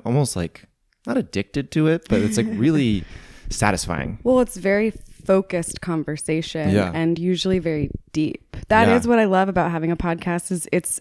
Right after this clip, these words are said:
Speaker 2: a guaranteed hour every week where I get to talk about my favorite thing to talk about, which is, like, magic and
Speaker 1: Mm-hmm.
Speaker 2: spirituality.
Speaker 1: Yeah.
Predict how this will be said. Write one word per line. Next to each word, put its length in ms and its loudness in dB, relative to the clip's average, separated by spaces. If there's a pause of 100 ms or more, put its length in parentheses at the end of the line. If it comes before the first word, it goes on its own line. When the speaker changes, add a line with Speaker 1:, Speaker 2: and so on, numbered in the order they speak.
Speaker 2:
a 80 2
guaranteed 840 0
hour 480 2
every 680 0
week 280 0
where 100 0
I 100 0
get 140 -2
to 80 -4
talk 200 0
about 160 2
my 120 4
favorite 420 2
thing 220 4
to 60 -6
talk 220 -2
about, 220 0
which 160 -6
is, 60 -6
like, 200 -4
magic 540 0
and 80 0
Speaker 1:
Mm-hmm. 80 2
Speaker 2:
spirituality. 840 2
Speaker 1:
Yeah. 280 0